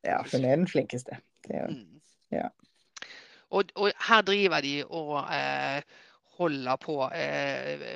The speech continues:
Speaker 2: og dem blant så har de en sånn scene der, eh, Karen og, eh,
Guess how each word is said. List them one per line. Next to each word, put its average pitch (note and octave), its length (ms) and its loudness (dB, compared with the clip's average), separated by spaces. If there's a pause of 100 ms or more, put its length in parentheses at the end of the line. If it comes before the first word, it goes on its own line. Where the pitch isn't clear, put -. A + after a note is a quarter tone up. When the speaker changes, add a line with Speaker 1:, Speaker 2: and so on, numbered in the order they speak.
Speaker 2:
og D#3+ 100 -12
dem D#3+ 220 0
blant D#3 160 -8
så E3+ 80 0
har D#3+ 100 0
de D3+ 60 -6
en D3+ 80 -10
sånn D#3+ 80 -12
scene D3+ 300 -4
der, C#3+ 200 -2
eh, C3+ 400 -8
Karen C#3+ 320 -4
og, C#3 360 -14
eh, C#3+ 360 -10